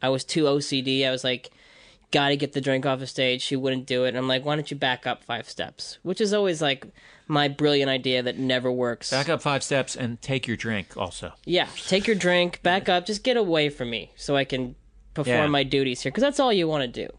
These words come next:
Speaker 1: You wanna just, you wanna give people what they paid for. You've traveled three to six hours to give the people what they paid
Speaker 2: Right.
Speaker 1: for. You don't wanna be, you don't wanna suck. You don't wanna see them be, you don't want them to see you be angry or anything like that.
Speaker 2: Right.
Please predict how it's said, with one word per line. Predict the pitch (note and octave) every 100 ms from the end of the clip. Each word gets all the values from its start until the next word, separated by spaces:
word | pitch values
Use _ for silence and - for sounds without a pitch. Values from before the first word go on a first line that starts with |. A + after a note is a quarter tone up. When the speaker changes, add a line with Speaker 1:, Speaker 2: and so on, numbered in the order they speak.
| _ -
Speaker 1:
You | - D#3+
wanna | F3 D#3+
just, | D3+ C#3+ - - - - - -
you | D3+
wanna | D3 C#3+
give | D#3 F3+
people | F3 D#3+ D3
what | C#3
they | C3+
paid | B2 C3+ B2+ B2+
for. | C3 B2+
You've | B2 -
traveled | - D#3 D#3 D#3 D3+ D3 - - - - - - - -
three | - E3+ F3
to | E3
six | C#3+ E3+ D3 -
hours | C#3 C3+ C3+ C3+ C3+
to | - B2 A#2+ - - - -
give | C#3+ C3+
the |
people | B2+ B2+ A2+
what | G#2+ A#2
they | A#2+
paid | - A#2
Speaker 2:
Right. | A2
Speaker 1:
for. | A2 - D3
You | D3
don't | F3+
wanna | F#3 C3+
be, | -
you | - E3+
don't | G3+
wanna | D#3
suck. | - A2+ A#2 - -
You | D3+
don't | E3+
wanna | F#3
see | D3+ - C#3
them | C3+ C3
be, | B2+ A#2+ - - -
you | D3+ D#3
don't | F#3
want | D#3+
them | D#3 D3
to |
see | C#3 D#3
you | C#3 C3+
be | C3 -
angry | A#2 A#2+ A2 A#2+
or |
anything | A#2 A2+ A#2+
like | A2+ B2+
that. |
Speaker 2:
Right. | B2 G2+ -